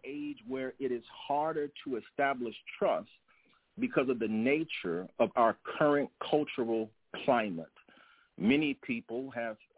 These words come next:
felt the pain of being victimized by untrustworthy people. And I believe that discerning the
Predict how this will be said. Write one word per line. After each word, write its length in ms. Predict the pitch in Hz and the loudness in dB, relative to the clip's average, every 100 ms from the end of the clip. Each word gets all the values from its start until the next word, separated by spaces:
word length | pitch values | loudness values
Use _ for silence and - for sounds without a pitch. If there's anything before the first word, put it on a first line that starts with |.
| _ | _
felt 200 | 147 135 | 0 0
the 80 | 117 | -4
pain 480 | - - 151 139 123 | -8 -4 -2 0 0
of 180 | 117 95 | -4 -2
being 380 | 123 123 117 92 | 0 2 -2 0
victimized 880 | 151 - - 117 104 98 98 95 90 | 0 0 -4 -2 0 -2 -4 -6 0
by 200 | 117 110 - | 2 2 0
untrustworthy 880 | 127 123 - 147 131 - 123 107 104 | 0 0 0 0 0 2 0 0 -2
people. 540 | - 107 - 76 - _ - - - - _ | -4 -4 -4 -6 -8 _ -20 -20 -20 -20 _
And 100 | - | 4
I 120 | 110 165 | 4 4
believe 440 | 180 165 135 135 | 2 0 -2 -2
that 220 | 131 110 | -4 -6
discerning 840 | 107 104 - 143 151 151 143 135 110 | -10 -10 -2 0 2 0 -2 -4 -2
the 320 | 123 117 | 0 -2